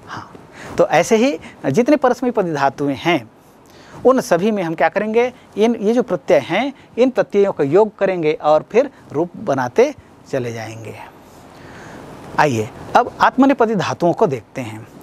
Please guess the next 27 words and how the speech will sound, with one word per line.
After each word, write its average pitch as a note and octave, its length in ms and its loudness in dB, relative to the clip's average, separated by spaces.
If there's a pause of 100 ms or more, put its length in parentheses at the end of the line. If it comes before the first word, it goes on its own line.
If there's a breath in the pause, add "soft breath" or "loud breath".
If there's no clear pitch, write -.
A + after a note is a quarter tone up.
(240 loud breath)
आत्मनेपदी B3 560 4
धातु G3+ 280 0
जैसे A#3 200 -2
वृत्त, F3 320 2
वृत्त E3+ 260 -4
मतलब G#3 360 0
होता F3+ 200 -4
है G3+ 200 -2
होना, D3+ 380 -4 (720)
इसका A3+ 380 2 (260 loud breath)
लोट B3+ 320 2
लकार F#3+ 260 0
में B3+ 120 0
रूप D4 160 -4
कैसे F#3+ 320 0
बनेगा? A2 440 -16 (880 loud breath)
तो A#3 100 8
वृत्त G3+ 280 2
धातु A3 320 2
का A#3+ 100 2
लोट A3+ 280 0
लकार G#3 240 0
में G3 100 -6
रूप A#3 200 -4
बनता C#3+ 400 -2
है F#3 220 0 (1040 soft breath)
वर्तताम। G3 720 2